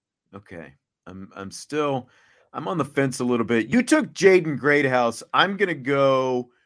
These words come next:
with Braylon James. You know, I, th-, I think this is a guy, he comes in, you know, again, a, a, a great skill set, highly touted and all that, you know, it's like good, good high school body, good high, you know, good hands, good speed, the whole thing.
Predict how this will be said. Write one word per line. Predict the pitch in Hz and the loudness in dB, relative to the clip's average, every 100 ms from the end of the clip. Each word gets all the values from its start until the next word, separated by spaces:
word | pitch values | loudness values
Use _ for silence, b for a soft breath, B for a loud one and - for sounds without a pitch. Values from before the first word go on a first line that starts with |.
| _ _ _ | _ _ _
with | 110 113 131 127 127 123 120 - - _ _ | -14 -6 -2 0 2 0 -2 -18 -20 _ _
Braylon | 104 127 139 135 127 123 120 _ _ - | -4 0 0 0 -2 -4 -6 _ _ -20
James. | - 120 110 98 85 82 - - | -12 -6 -4 -4 -10 -16 -18 -18
You | 98 | -10
know, | 107 107 | -6 -6
I, | 107 | -8
th-, | 110 | -10
I | 120 | -10
think | 135 123 | -8 -8
this | 135 120 | -10 -10
is | 104 | -10
a | |
guy, | 120 117 117 104 | -2 -2 -2 -6
he | 113 _ | -16 _
comes | - 127 104 | -10 -8 -4
in, | 120 120 113 - _ _ _ - | -4 -2 -4 -10 _ _ _ -10
you | |
know, | 113 | -6
again, | 107 107 131 113 | -6 -4 -4 -4
a, | 107 | -6
a, | 104 107 107 | -10 -10 -12
a | |
great | 92 117 127 127 _ _ | -8 -2 -2 -4 _ _
skill | - - 139 | -14 -4 -4
set, | 127 139 123 120 _ _ _ - | -2 -2 -2 -2 _ _ _ -2
highly | 123 127 | 0 0
touted | 123 131 120 117 | -4 -2 -2 -2
and | 107 | -4
all | 117 113 | -6 -2
that, | 113 113 - | -2 -4 -8
you | |
know, | 110 107 | -12 -10
it's | 104 104 | -12 -12
like | 104 - | -12 -8
good, | 123 117 98 _ _ _ _ - | -8 -8 -14 _ _ _ _ -6
good | 139 107 _ _ _ | -6 -6 _ _ _
high | - 147 | -4 -4
school | 143 - 143 | -4 -4 -4
body, | 123 127 120 117 | 0 0 0 -4
good | 139 139 | -4 -4
high, | 131 131 131 | -4 -4 -6
you | 113 | -8
know, | 101 | -8
good | 92 165 | -4 -2
hands, | 143 131 123 117 | -2 -4 -6 -8
good | - 147 | -10 -12
speed, | - 127 113 | -10 -8 -8
the | 104 | -6
whole | 113 160 | -4 -4
thing. | 147 143 123 113 107 | -4 -6 -4 -4 -10